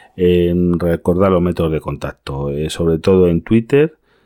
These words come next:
buscándome como arroba frente al cliente todo junto, y en Telegram igual, arroba frente al cliente, me buscáis y ahí es donde más fácil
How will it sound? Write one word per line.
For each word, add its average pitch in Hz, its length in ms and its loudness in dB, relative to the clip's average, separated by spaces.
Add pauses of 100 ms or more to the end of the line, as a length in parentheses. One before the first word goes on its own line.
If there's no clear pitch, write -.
(220)
buscándome 87 680 0
como 82 380 -2
arroba 82 400 0
frente 82 360 0
al 78 120 -4
cliente 82 360 -4
todo 78 240 -4
junto, 110 600 -2 (320)
y 85 180 0
en 87 120 0
Telegram 101 540 0
igual, 76 380 -4 (160)
arroba 95 580 0
frente 80 360 -2
al 78 100 -4
cliente, 110 640 -2 (280)
me 82 100 -6
buscáis 117 760 -4
y 95 60 -2
ahí 80 640 0
es 80 100 -10
donde 80 240 -2
más 78 220 -4
fácil 76 720 -6